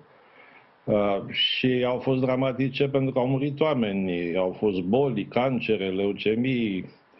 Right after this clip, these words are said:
din cauza radiațiilor. Însă, aș încadra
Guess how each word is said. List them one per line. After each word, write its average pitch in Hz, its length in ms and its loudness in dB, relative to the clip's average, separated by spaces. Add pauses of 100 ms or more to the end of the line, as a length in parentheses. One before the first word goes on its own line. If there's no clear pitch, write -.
(400)
din 107 280 2
cauza 107 420 2
radiațiilor. 90 760 0
Însă, 170 420 0
aș 135 300 -2
încadra 139 840 0